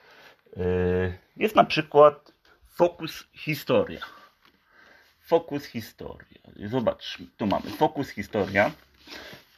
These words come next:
To jest akurat, y,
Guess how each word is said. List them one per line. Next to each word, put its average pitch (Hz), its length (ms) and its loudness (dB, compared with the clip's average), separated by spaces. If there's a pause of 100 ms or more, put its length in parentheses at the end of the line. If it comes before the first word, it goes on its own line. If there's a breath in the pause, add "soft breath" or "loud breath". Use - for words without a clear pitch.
(1160 loud breath)
To 185 100 4
jest 180 140 6
akurat, 156 500 4 (1120 loud breath)
y, 117 180 0